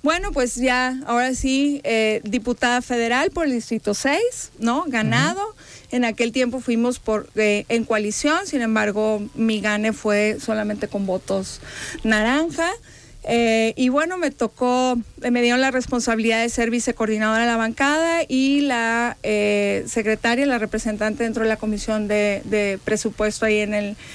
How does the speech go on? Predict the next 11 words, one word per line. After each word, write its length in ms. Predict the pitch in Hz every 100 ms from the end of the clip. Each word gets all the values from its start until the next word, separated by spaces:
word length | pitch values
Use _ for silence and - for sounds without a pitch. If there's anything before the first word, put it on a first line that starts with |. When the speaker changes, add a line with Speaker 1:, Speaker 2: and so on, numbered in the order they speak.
| - - -
Speaker 1:
en 140 | 233
la 120 | 220
Cámara, 440 | 220 302 381 440 466 494 -
y 340 | - 285 311 330
terminé 420 | 311 277 277 262
siendo 320 | 254 262 254
coordinadora, 840 | 254 247 240 220 214 226 233 226 220 - - - - -
eh, 180 | 220 -
de 120 | 240
la 160 | 240 226
bancada. 560 | 226 226 277 302 339